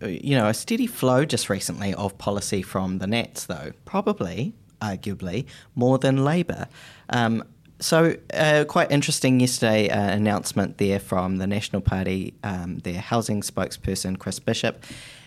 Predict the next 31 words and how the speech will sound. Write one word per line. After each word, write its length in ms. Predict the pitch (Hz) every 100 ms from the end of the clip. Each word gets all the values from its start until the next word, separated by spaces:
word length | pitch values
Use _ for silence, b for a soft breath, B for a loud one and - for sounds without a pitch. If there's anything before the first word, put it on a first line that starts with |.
| -
Uh, 200 | 107 104
here, 200 | 107 131 113
it's 240 | 107 -
a, 260 | 101 95 -
it's 180 | 104 - - -
sort 180 | 202
of 80 | 147
part 300 | - 127 135
of 120 | 139
their 120 | - 95
housing 400 | 98 92 95 95
policy. 400 | 95 92 - 90
I 60 |
think, 180 | - -
I 60 | 117
don't 100 | 127
think 140 | 123
it's 100 | -
the 80 | 104
entirety 540 | 98 - 107 107 107
of 80 | 92
their 100 | 98
housing 260 | 101 98 95
policy, 440 | 98 90 - 92 B B B B
but 320 | 110 101 -
they 180 | - 113
announced 380 | 113 117 113 -
that 240 | 98 92
they 160 | - 101
would, 380 | 98 98 95 - B B B -
uh, 340 | 101 98 98